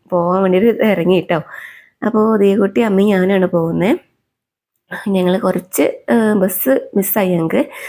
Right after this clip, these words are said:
അപ്പൊ കുറച്ച് ഇങ്ങ് നടന്നപ്പോ ഞങ്ങൾക്ക്, ആ, ഷിനു ചേട്ടായിൻ്റെ വണ്ടിയിലാണ് പോയേ. അവര് അമ്പലത്തിൽ അവരെ കൊണ്ടാക്കി ട്ടോ. പിന്നെ അവിടുന്ന് മാമിയുടെ കൂടെ പോയി. ഞങ്ങൾ ചെന്ന് കുറച്ച് കഴിയുമ്പോഴേക്കും നൂലുകെട്ടിന് ടൈം ആയി ട്ടോ. അപ്പോഴേക്കും അവരെല്ലാവരും വന്നിട്ടുണ്ടായിരുന്നു.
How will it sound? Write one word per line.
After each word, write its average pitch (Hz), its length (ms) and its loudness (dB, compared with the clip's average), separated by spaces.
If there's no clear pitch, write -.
അപ്പൊ 214 120 0
കുറച്ച് 202 380 -2
ഇങ്ങ് 247 160 4
നടന്നപ്പോ 190 440 2
ഞങ്ങൾക്ക്, 202 380 0
ആ, 208 140 2
ഷിനു 180 260 2
ചേട്ടായിൻ്റെ 180 440 2
വണ്ടിയിലാണ് 185 340 2
പോയേ. 180 380 0
അവര് 190 480 0
അമ്പലത്തിൽ 180 420 0
അവരെ 175 220 0
കൊണ്ടാക്കി 175 440 0
ട്ടോ. 170 200 -4
പിന്നെ 254 180 4
അവിടുന്ന് 226 460 0
മാമിയുടെ 185 360 2
കൂടെ 196 160 2
പോയി. 190 460 2
ഞങ്ങൾ 196 260 4
ചെന്ന് 202 500 2
കുറച്ച് 240 240 -2
കഴിയുമ്പോഴേക്കും 196 380 2
നൂലുകെട്ടിന് 180 520 0
ടൈം 175 240 0
ആയി 170 280 -2
ട്ടോ. 165 180 -2
അപ്പോഴേക്കും 190 340 2
അവരെല്ലാവരും 185 440 2
വന്നിട്ടുണ്ടായിരുന്നു. 196 840 2